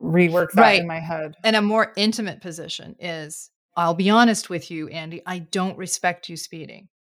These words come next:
Speaker 2: Okay. Now, I'm not trying to scold you. I'm just saying, "My mind goes here. I see it as irresponsible." can you talk to me about that?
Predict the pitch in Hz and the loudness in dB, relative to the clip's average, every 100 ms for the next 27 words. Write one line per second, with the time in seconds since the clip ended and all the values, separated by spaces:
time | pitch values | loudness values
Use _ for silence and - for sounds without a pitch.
0 | - 202 175 _ _ _ _ 233 196 - | -2 0 0 _ _ _ _ 2 4 0
1 | _ _ _ _ - 196 220 240 247 196 | _ _ _ _ 0 4 6 6 2 2
2 | 175 - 202 202 180 175 185 190 - 180 | 0 -2 -2 -2 -2 -2 -2 -2 -2 -4
3 | 175 - _ - 185 208 233 202 196 190 | -6 -16 _ -2 2 4 4 4 2 0
4 | 170 180 175 160 - 170 120 107 _ _ | -2 -2 -4 -8 -10 -10 -10 -14 _ _
5 | _ _ - 180 - - 180 180 170 170 | _ _ -2 0 0 -2 -2 0 -2 -4
6 | 170 - 175 175 - 180 175 175 170 - | -10 -12 -8 -8 -4 -4 -4 -6 -16 -20
7 | _ _ _ _ _ _ _ - 202 196 | _ _ _ _ _ _ _ 2 6 6
8 | 208 - 214 214 180 160 151 156 156 | 4 2 0 0 -6 -4 -6 -8 -16